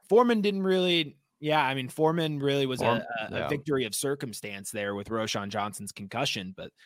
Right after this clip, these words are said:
Speaker 1: that's another thing that Johnson had to overcome, missing a few weeks.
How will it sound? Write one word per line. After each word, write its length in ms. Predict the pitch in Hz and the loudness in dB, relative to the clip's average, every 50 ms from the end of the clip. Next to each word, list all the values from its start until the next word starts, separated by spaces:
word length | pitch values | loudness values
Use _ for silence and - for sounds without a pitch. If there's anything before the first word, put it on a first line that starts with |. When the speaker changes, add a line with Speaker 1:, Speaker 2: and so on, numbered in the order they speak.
| _ - | _ -14
Speaker 1:
that's 120 | - 104 107 | -12 -8 -8
another 300 | 117 120 123 135 131 120 | -4 -2 -2 -2 -2 -2
thing 300 | - 139 139 139 135 127 | -2 -4 -4 -4 -4 -4
that 140 | 120 117 | -6 -6
Johnson 380 | 104 120 123 113 123 117 - 117 | -4 -2 -2 -2 -2 -2 -6 -8
had 180 | 113 117 110 104 | -6 -6 -4 -4
to 60 | 110 | -4
overcome, 600 | 92 95 104 101 107 101 - - 123 143 147 131 | -4 -4 -4 -4 -6 -6 -4 -2 -2 0 0 -2
missing 300 | 107 107 - - 117 104 | -4 -6 -6 -6 -8 -8
a 40 | 101 | -10
few 240 | - - 113 110 107 | -6 -4 -4 -4 -2
weeks. 420 | 113 123 135 135 139 - - - | 0 0 0 0 -2 -4 -8 -8